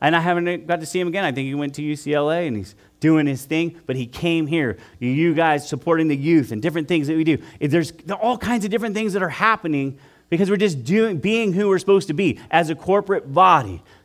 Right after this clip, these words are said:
developing our gifts, our most valuable resource in his word, through his son, through what he has for us, we're able to reach others. And we really want to reach lost people. We know it's his will.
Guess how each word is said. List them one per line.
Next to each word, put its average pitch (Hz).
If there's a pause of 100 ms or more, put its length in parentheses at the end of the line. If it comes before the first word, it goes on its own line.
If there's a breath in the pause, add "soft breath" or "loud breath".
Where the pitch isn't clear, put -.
developing 202 (320 soft breath)
our 170
gifts, 131
our 165
most 156
valuable 190
resource 165
in 160
his 147
word, 208 (160 loud breath)
through 170
his 147
son, 202 (180 loud breath)
through 190
what 185
he 185
has 190
for 175
us, 180 (160 soft breath)
we're 160
able 170
to 160
reach 165
others. 147
And 156
we 214
really 190
want 165
to 135
reach 139
lost 135
people. 104
We 185
know 220
it's 190
his 202
will. 190